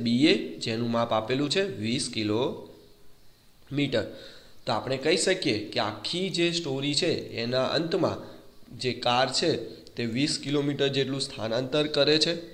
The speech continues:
અને એંસી કિલોમીટર જેટલું અંતર કાપે છે. હવે આપણે અંતર અને સ્થાનાંતરની વ્યાખ્યા સમજીએ. તો અંતર એટલે શું થશે?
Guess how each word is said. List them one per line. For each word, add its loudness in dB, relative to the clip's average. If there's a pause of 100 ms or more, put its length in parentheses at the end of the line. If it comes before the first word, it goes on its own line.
અને 8 (1300)
એંસી 0
કિલોમીટર 4
જેટલું 0 (140)
અંતર 2
કાપે 0 (480)
છે. 0 (920)
હવે 0
આપણે 2 (160)
અંતર 0
અને 2
સ્થાનાંતરની -4
વ્યાખ્યા -2
સમજીએ. -4 (300)
તો -8
અંતર 2
એટલે 0
શું 2
થશે? 2